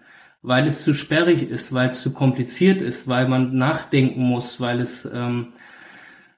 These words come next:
weil es auch Widersprüche gibt, die man nicht so einfach auflösen kann, dann, glaube ich, stellt man sich die Frage, gut, warum brauche ich, brauche ich dann noch Kirche? Dann kann ich mich auch mit meinen Nachbarn, ähm,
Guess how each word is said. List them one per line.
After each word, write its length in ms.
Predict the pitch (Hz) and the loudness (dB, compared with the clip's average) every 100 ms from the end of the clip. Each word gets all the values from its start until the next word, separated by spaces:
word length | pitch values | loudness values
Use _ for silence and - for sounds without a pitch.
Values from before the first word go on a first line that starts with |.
| _ - | _ -20
weil 560 | - - - 131 143 | -16 -16 -10 0 2
es 160 | 143 - | 2 0
auch 180 | 139 131 | 2 4
Widersprüche 600 | 208 214 - 175 151 151 | 6 4 4 4 4 4
gibt, 240 | 139 139 | 2 0
die 80 | 143 | 2
man 180 | 131 127 | 4 4
nicht 160 | 139 | 2
so 140 | - 135 | 0 0
einfach 400 | 135 131 131 - | 2 2 0 -2
auflösen 640 | 196 - 147 139 131 123 | -2 4 4 6 4 0
kann, 560 | - 117 123 131 - - | -2 -6 -4 -8 -12 -6
dann, 580 | - 139 175 190 185 - - _ _ - - _ _ _ | 0 4 6 4 2 -10 -20 _ _ -20 -20 _ _ _
glaube 380 | - 135 143 139 | 0 4 4 4
ich, 400 | 151 185 190 - | 4 2 0 -4
stellt 260 | - 151 143 | 0 0 2
man 120 | 147 | 0
sich 120 | 139 | 2
die 100 | 147 | 0
Frage, 380 | - 143 147 135 | 0 2 2 2
gut, 240 | 135 175 | 2 0
warum 240 | 127 127 127 | -2 0 2
brauche 180 | 127 131 | 2 0
ich, 100 | - | -2
brauche 360 | 139 131 131 | -6 -2 0
ich 60 | 131 | 2
dann 140 | 139 | 4
noch 180 | 147 143 | 4 4
Kirche? 380 | 180 185 185 127 | 4 6 4 0
Dann 140 | 120 | -2
kann 200 | - 127 | -4 -2
ich 140 | 131 147 | -2 -2
mich 180 | 143 | -4
auch 180 | - 139 | -2 0
mit 200 | 139 143 | 0 0
meinen 260 | 139 131 135 | 0 0 2
Nachbarn, 600 | 143 139 - 139 143 139 | 0 -2 -2 2 2 0
ähm, 360 | 139 139 135 | -2 -2 -2